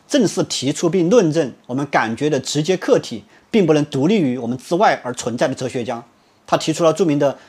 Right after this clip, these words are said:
存在即是被感知的概念。那贝克莱企图证明的就是根本没有什么外在的物质这种东西存在，世界上除了心灵和观念之外什么也没有。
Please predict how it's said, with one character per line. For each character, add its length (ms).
存 300
在 300
即 80
是 120
被 160
感 280
知 100
的 80
概 180
念。 200
那 100
贝 200
克 120
莱 100
企 160
图 100
证 160
明 140
的 80
就 100
是 320
根 140
本 120
没 80
有 60
什 120
么 80
外 220
在 160
的 80
物 180
质 200
这 80
种 120
东 140
西 100
存 240
在， 240
世 140
界 100
上 200
除 140
了 60
心 280
灵 160
和 120
观 280
念 180
之 120
外 260
什 180
么 100
也 80
没 180
有。 140